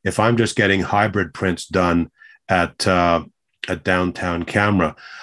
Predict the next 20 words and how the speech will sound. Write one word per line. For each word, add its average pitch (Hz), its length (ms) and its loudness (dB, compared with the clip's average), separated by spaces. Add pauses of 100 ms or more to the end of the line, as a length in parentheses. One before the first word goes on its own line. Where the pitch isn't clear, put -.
(120)
I 127 120 4
can 139 140 2
just 107 240 0
use 101 200 0
adhesive 95 500 -2
and 90 140 -6
put - 160 -6
them 95 140 0
on 87 180 2
foam 90 380 0
core. 78 400 -6
You 95 100 0
know, 87 160 0
I 92 80 0
don't 117 280 0
really 101 220 4
have 95 280 0
to 87 140 -10
worry 92 320 2
about, 87 460 -2